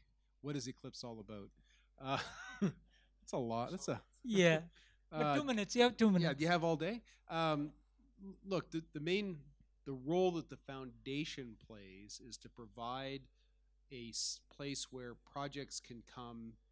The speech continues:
Speaker 1: to build software. And what we offer is a set of resources, some infrastructure, uh, the intellectual property management, and the processes to help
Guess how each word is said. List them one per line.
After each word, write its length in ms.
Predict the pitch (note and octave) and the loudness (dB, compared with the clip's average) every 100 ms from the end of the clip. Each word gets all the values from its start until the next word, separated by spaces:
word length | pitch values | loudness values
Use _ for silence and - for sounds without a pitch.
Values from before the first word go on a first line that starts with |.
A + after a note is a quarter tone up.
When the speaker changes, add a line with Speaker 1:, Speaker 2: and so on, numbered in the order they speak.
| _ _ | _ _
Speaker 1:
to 80 | B2 | -16
build 400 | A2+ C3 A#2+ A#2 A2 | -12 -10 -10 -10 -10
software. 580 | A#2+ G2+ - - - _ _ _ | -10 -10 -16 -20 -20 _ _ _
And 380 | B2 A#2 A#2 A2+ _ _ _ | -14 -12 -14 -16 _ _ _
what 180 | C#3 D3+ | -12 -8
we 220 | D#3 F#3 | -4 -4
offer 600 | C3+ C3+ C3+ - D3 D3 A#2+ | -4 -4 -6 -6 -8 -8 -10
is 200 | A2 A2 | -14 -14
a 240 | A2 G#2+ _ _ _ _ | -14 -18 _ _ _ _
set 240 | - C3+ B2+ | -8 -6 -6
of 80 | A2 A2+ | -8 -10
resources, 840 | C#3 D3 E3+ - G3+ G#3 - - _ _ _ | -6 -4 -4 -6 -8 -8 -8 -8 _ _ _
some 240 | - B2 A#2+ | -12 -12 -12
infrastructure, 880 | D3+ D3 E3 - F3 E3 - F3 E3+ _ _ _ _ _ | -16 -12 -8 -8 -8 -10 -12 -12 -14 _ _ _ _ _
uh, 160 | A#2 A2 | -16 -14
the 80 | C3+ | -14
intellectual 540 | D3 D3+ D#3+ D3 - C3+ | -12 -8 -8 -8 -10 -12
property 480 | - C3+ C#3 D3 C3+ | -10 -10 -8 -10 -8
management, 840 | C3 C#3 C3+ - C#3+ C#3 - - _ _ | -8 -10 -12 -12 -12 -12 -14 -16 _ _
and 380 | B2 A#2+ A#2 A#2 - _ _ | -16 -14 -14 -16 -20 _ _
the 60 | B2+ | -20
processes 920 | - D3 C#3+ - C#3 A#2+ B2 A#2+ A2+ | -12 -6 -4 -2 -4 -4 -8 -8 -10
to 100 | - | -10
help 320 | A2+ B2 C3+ | -14 -12 -12